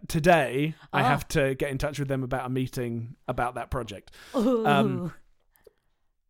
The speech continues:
Speaker 1: fair play to them. They don't make any big deal of it.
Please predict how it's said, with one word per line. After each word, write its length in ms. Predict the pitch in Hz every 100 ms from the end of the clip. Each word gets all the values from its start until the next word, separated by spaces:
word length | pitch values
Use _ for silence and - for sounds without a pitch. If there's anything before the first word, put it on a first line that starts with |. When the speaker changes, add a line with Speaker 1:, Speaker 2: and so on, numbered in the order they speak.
| _ _ _ _ _ -
Speaker 1:
fair 240 | - 214
play 240 | - 226 233
to 140 | 151
them. 260 | 123 180 247
They 140 | 165
don't 320 | 175 190 220
make 220 | 185 190
any 160 | 190 202
big 180 | 185 190
deal 240 | 208 202
of 100 | 123
it. 280 | 143 214